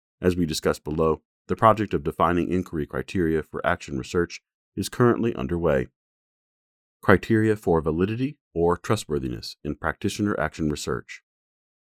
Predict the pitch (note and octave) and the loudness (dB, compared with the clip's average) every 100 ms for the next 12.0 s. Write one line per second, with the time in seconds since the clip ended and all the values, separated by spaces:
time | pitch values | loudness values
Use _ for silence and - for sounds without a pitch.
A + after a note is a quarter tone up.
0 | _ _ _ _ A2+ G#2 G2 G#2+ A2 F#2+ | _ _ _ _ 0 6 8 8 6 -2
1 | E2 - E2 D#2+ D2+ D#2+ D2 - _ - | -2 -2 -2 -2 -2 0 -2 -6 _ -4
2 | F2+ C3 C3 B2+ B2+ F#2 D#2 D2+ F#2+ E2+ | -4 -4 -4 -4 -2 -4 -4 -2 0 0
3 | - _ - A2+ A2+ G#2 - D2 - - | -2 _ 2 4 4 0 0 0 0 -8
4 | - G2 F2 E2 E2 C#2+ B1 - - _ | -8 -6 -4 -2 -2 -2 -6 -8 -18 _
5 | _ _ _ _ - G#2+ - G2 B2 G#2+ | _ _ _ _ -4 -2 0 0 0 0
6 | F#2 D#2+ D#2+ F#2 D2+ C#2+ E2 G2+ - D2 | 0 0 0 0 -2 -2 -2 -2 -4 -12
7 | - E2+ - C#2+ D2+ C#2 - D2 D2 D2 | -8 -10 -8 -4 -4 -4 0 2 2 0
8 | - C2+ C#2 C2+ C#2 D#2+ E2+ E2 - C2+ | -6 -8 -8 -4 -2 0 -2 -6 -8 -10
9 | - D2+ C#2 C2+ - C#2+ C#2 C2+ A#1 F#2+ | -4 0 0 -2 -6 -10 -10 -8 -4 -2
10 | D#2+ C2 - - _ _ _ - - E2 | 0 -2 -8 -14 _ _ _ -12 -4 -2
11 | B1+ - D2 - G#2 G2 G2 F#2 - | -2 -6 -12 -2 2 2 0 -4 -6